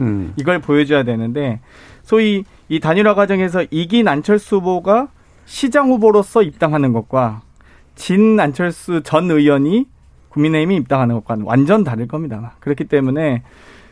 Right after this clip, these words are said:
Speaker 2: 제가 보기에는 이 김종인 대표와 안철수 후보의 이 같이 유세차를 타고 다니실 수 있을지, 뭐 한두 번 만나서 그냥 악수하는 정도로 끝나서는 안 되고요. 이 진정한 의미의 단일화라는 건 아마 그런 걸 말씀드리는 게 아닌가, 이렇게 생각이 듭니다.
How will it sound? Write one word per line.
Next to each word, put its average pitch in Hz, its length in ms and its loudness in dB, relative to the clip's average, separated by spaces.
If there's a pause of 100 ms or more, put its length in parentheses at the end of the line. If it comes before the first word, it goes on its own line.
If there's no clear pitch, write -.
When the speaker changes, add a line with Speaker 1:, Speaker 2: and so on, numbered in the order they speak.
(140)
Speaker 2:
제가 147 260 0
보기에는 143 760 -2
이 127 160 -6
김종인 170 420 -2
대표와 147 440 0
안철수 151 460 -4
후보의 139 560 2 (500)
이 123 180 -6
같이 135 400 -4
유세차를 180 500 -2
타고 165 220 -4
다니실 151 520 -2
수 - 160 -10
있을지, 120 880 -6
뭐 117 200 -10
한두 208 280 0
번 226 140 2
만나서 151 380 2
그냥 131 140 0
악수하는 190 360 -2
정도로 170 320 -4
끝나서는 190 420 -4
안 120 120 -2
되고요. 147 340 -8 (480)
이 127 140 -4
진정한 180 420 0
의미의 170 320 0
단일화라는 139 640 -2
건 131 140 -2
아마 120 160 -2
그런 151 400 -2
걸 135 240 -2
말씀드리는 139 1000 -2
게 143 60 0
아닌가, 120 380 0
이렇게 117 200 -8
생각이 135 240 -8
듭니다. 113 280 -10